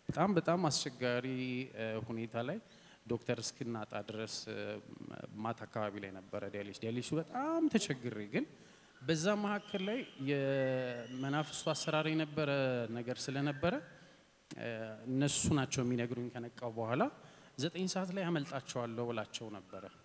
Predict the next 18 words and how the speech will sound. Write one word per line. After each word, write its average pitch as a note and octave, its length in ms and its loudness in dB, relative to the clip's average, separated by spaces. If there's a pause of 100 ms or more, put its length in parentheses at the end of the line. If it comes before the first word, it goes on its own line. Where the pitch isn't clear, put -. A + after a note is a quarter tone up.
(560)
አ፣ G#2 180 -6
«ዘጠኝ፣ C#3 260 2
ዘጠኝ D3 240 2
ሰዓት D3 260 2
ላይ F#3 140 4
አመልጣቸዋለሁ» B2 680 2
እና G3+ 120 0 (400)
ባይመሽ F#3 480 4 (600)
እንደው C#3+ 300 6 (840)
ባንተኛ E3 520 8 (140)
ባይመሽ D3+ 440 6 (180)
ደስታዬን D3 480 2
ልነግራቸው A#2 560 -2
አልችልም። G2+ 380 -4 (600)
እና C#3+ 140 6 (300)
እሱና፣ F#3+ 460 2 (340)
እ፣ - 200 -6
ባለቤቴ B2+ 420 0